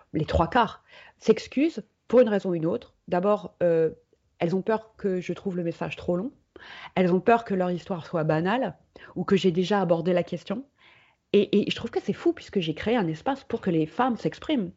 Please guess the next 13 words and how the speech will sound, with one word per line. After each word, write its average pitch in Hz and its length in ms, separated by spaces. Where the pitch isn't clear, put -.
Et 185 40
elles 180 160
sont - 220
à 190 80
la 208 120
fois - 280
heureuses 208 360
de 175 60
s'exprimer - 560
et 277 340
pas 320 120
complexées, 214 720
mais 285 300